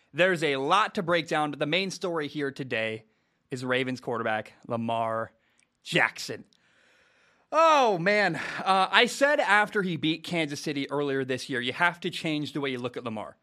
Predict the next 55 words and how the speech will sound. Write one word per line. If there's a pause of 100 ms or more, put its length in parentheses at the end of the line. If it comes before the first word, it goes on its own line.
(120)
He's
been
good.
He's
won
an
M
V
P,
but
now
you
need
to
look
at
Lamar
Jackson (520)
the
same
way
you
look
at
Russell
Wilson
or
Patrick
Mahomes.
Like, (360)
you
can
never
give
him
an
opportunity
to
beat
you, (280)
and
he
will
if
he
can.
I
mean,
he's,
he's
this,
one
of
these
legendary,